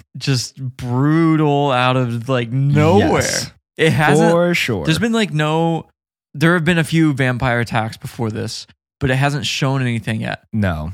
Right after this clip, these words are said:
Speaker 1: And then just, like, freaking David bites straight into the top of a bald dude's
Speaker 2: Uh, dude,
Speaker 1: head.
Speaker 2: I, yes, t-, he, like, almost scalps this
Speaker 1: It
Speaker 2: bald
Speaker 1: was
Speaker 2: dude.
Speaker 1: freaking crazy 'cause I'm like,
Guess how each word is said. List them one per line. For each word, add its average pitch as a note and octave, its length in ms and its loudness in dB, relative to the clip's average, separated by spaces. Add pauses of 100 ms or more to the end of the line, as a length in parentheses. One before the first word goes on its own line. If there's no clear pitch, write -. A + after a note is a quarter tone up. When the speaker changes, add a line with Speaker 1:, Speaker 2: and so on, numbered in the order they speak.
Speaker 1:
And C#3+ 180 2
then C#3+ 160 2
just, B2+ 220 0
like, B2+ 260 -2 (880)
freaking D3+ 460 2
David B2+ 480 0
bites B2+ 280 0
straight C#3+ 540 2
into C#3+ 300 0
the C#3 100 2
top C3 420 2
of B2 100 -6
a B2 80 0
bald B2 340 0
dude's C3 320 0
Speaker 2:
Uh, - 20 -4
dude, E3 100 6
Speaker 1:
head. D3 360 4
Speaker 2:
I, C3 280 2 (240)
yes, A2 380 0
t-, C3 200 0
he, C#3+ 60 0
like, C#3+ 320 0
almost C3 380 0
scalps A2+ 520 -2
this A2 180 -6
Speaker 1:
It G#3 100 2
Speaker 2:
bald A3 140 4
Speaker 1:
was G#2 80 0
Speaker 2:
dude. - 300 -2
Speaker 1:
freaking F3 120 0
crazy G#3+ 480 0
'cause E3+ 200 2
I'm G3 160 2
like, F#3 220 0